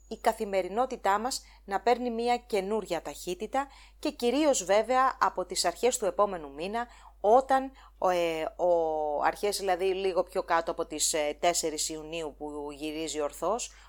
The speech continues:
όταν ο Ερμής θα περάσει στο ζώδιο των Διδύμων.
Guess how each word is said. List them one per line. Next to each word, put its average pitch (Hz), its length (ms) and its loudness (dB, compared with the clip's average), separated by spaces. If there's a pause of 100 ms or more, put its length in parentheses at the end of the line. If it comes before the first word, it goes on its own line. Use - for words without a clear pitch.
(100)
όταν 220 440 2
ο 175 160 -4 (760)
Ερμής 160 640 -6
θα 185 180 0
περάσει 170 640 0
στο - 280 -6
ζώδιο 185 360 2
των 170 160 -4
Διδύμων. 147 480 -6